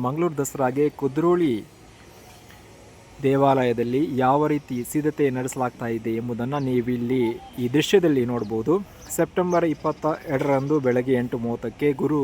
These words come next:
ಪ್ರಾರ್ಥನೆಯೊಂದಿಗೆ ಪುಣ್ಯ ಹೋಮ ನವಕಲಶಾಭಿಷೇಕ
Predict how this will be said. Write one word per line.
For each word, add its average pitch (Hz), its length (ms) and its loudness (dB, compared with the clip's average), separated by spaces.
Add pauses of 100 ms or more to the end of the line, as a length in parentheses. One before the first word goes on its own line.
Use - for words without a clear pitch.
(140)
ಪ್ರಾರ್ಥನೆಯೊಂದಿಗೆ 117 720 -2 (140)
ಪುಣ್ಯ 127 240 -4 (920)
ಹೋಮ 175 340 2 (160)
ನವಕಲಶಾಭಿಷೇಕ 131 1000 -2